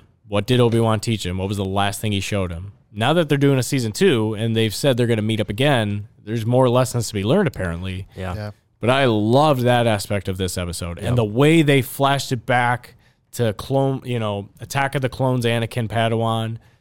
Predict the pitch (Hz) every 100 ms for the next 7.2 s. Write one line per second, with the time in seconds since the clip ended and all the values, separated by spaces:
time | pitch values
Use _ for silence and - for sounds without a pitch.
0 | _ 95 104 113 120 113 110 110 113 110
1 | - 110 127 107 101 90 98 92 - 87
2 | 85 80 90 98 _ _ _ _ - 117
3 | 110 - 82 92 123 107 110 123 143 160
4 | 156 _ _ 107 98 104 117 131 131 113
5 | 98 92 117 - 101 - 120 147 185 -
6 | 101 101 107 - - - 131 139 123 113
7 | 107